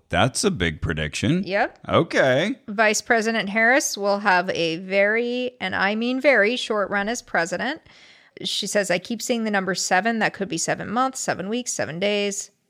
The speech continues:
Speaker 2: But she's leaning seven weeks.
Speaker 1: Specific. I like it.
Speaker 2: Yeah, me too. Donald Trump will become president again, and he will have a strong woman as V P.
Speaker 1: Okay.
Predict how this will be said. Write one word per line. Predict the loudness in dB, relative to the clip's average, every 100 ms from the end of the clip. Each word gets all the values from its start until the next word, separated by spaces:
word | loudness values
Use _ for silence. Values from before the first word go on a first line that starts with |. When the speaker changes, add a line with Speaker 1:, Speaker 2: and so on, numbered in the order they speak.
| -4
Speaker 2:
But | -4
she's | -4 -8 -6
leaning | -6 -6
seven | -6 -6 -6 -10
weeks. | -14 -12
Speaker 1:
Specific. | -8 -6 -4 -4 -2 0 0 0 -6
I | -4
like | 0 0 0
it. | -6 -10 -16
Speaker 2:
Yeah, | -8 -8
me | -8
too. | -8 -8 -8 _ -2
Donald | 0 2 0
Trump | 0 0 2
will | 0 0 0
become | -2 -2 -2
president | 0 0 0 0 -2
again, | 0 2 0 -2 -6
and | -6
he | -2
will | -2
have | -2
a | -4
strong | -6 -8 -4 -2 0 -2
woman | -4 -4 -4
as | -6
V | -8 -10
P. | -10 -8 -8 -6 -10 _ -6
Speaker 1:
Okay. | -6 2 4 6 4